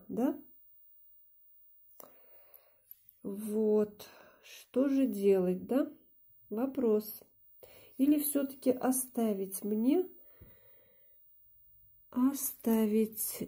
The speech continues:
Или это пониже. Вот эти пятерки убрать. Как интересно будет.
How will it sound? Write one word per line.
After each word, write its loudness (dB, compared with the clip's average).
Или 4
это -2
пониже. 0
Вот -6
эти 0
пятерки 0
убрать. -4
Как -4
интересно 0
будет. -8